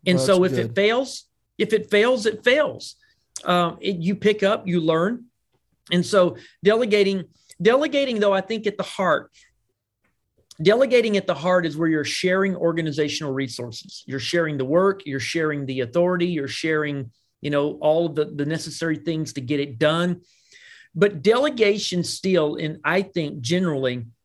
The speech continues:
Speaker 1: ultimately has more to do with the organization than it does with the person that's being delegated to.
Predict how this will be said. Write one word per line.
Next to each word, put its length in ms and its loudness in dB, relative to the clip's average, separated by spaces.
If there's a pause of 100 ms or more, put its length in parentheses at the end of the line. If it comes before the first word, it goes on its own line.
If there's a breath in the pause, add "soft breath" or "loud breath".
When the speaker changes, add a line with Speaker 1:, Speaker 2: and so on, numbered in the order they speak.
(260)
Speaker 1:
ultimately 640 2
has 240 -2
more 240 2
to 60 0
do 180 0
with 160 -2
the 140 -4
organization 1040 -4 (220)
than 180 -4
it 180 -8
does 460 -2
with 300 -2
the 80 -8
person 480 -6
that's 160 -12
being 200 -6
delegated 540 -2
to. 280 -8